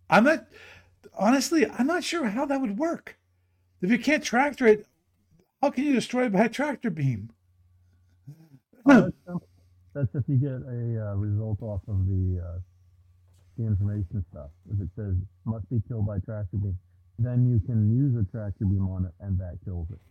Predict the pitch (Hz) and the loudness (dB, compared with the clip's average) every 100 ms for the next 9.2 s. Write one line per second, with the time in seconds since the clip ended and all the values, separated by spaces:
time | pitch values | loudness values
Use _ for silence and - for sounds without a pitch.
0 | _ _ _ _ _ - 143 127 113 - | _ _ _ _ _ -4 0 0 -4 -12
1 | _ _ _ _ _ _ _ _ _ _ | _ _ _ _ _ _ _ _ _ _
2 | _ _ - 123 110 120 101 95 92 - | _ _ -8 -6 -2 0 0 -4 -10 -12
3 | _ - 92 - - 123 101 90 87 80 | _ -10 -10 -10 -16 -10 -6 -2 -2 -2
4 | 82 - _ _ - 147 143 139 160 151 | -4 -8 _ _ -2 0 0 4 4 4
5 | 175 165 151 160 143 - 170 170 151 156 | 4 2 4 4 4 4 2 2 0 -2
6 | 147 233 240 240 - - - 147 143 - | 4 6 6 2 -2 -8 2 2 2 4
7 | 208 208 208 - - 180 175 190 175 175 | 8 10 8 2 2 2 4 0 0 2
8 | 180 160 139 135 113 - - - 320 156 | 2 2 4 4 4 0 -6 2 4 4
9 | 85 | 2